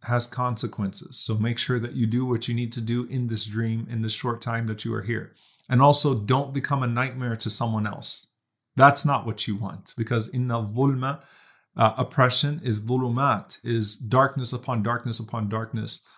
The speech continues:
on the day of judgment. So if you become someone else's nightmare in this life, then you will live a true nightmare on the day of judgment in the hereafter. May Allah subhanahu wa ta'ala protect us from,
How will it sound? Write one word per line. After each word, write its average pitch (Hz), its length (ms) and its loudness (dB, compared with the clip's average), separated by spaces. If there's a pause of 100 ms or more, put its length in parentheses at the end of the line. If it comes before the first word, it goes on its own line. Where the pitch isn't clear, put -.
(160)
on 113 140 4
the 110 80 6
day 110 160 2
of 104 120 -2
judgment. 101 460 -6
So 110 120 -4
if 107 140 -6
you 127 120 2
become 123 480 0 (260)
someone 135 340 4
else's 123 340 2
nightmare 127 380 -2
in 123 100 -4
this 127 200 2
life, 147 240 -8
then 113 140 0
you 131 160 6
will 127 160 0
live 113 360 -2 (420)
a 117 100 6
true 143 260 4
nightmare 113 560 0 (440)
on 113 220 6
the 107 80 2
day 107 140 0
of 98 140 -4
judgment - 500 -8
in 110 120 2
the 107 80 -4
hereafter. 107 440 -6
May 107 100 -6
Allah 110 140 -4
subhanahu - 180 -4
wa 113 60 -8
ta'ala 110 200 -8
protect - 420 -8
us 107 100 -4
from, 107 320 -6